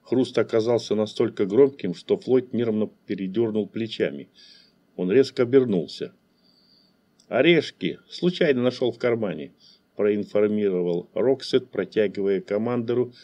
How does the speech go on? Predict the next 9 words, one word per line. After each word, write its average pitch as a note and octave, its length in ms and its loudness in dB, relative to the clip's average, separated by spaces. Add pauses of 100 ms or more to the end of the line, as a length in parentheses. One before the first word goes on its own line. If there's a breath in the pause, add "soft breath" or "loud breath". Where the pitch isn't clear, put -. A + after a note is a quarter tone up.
(160 loud breath)
вскрытый F#2+ 480 -6
пакетик. - 680 -4 (600 soft breath)
«В - 80 -8
наса C3 300 2
решили, B2+ 420 0
что A#2+ 180 -4
нам A#2+ 220 0
захочется A#2+ 560 0
пива, F#2 420 -4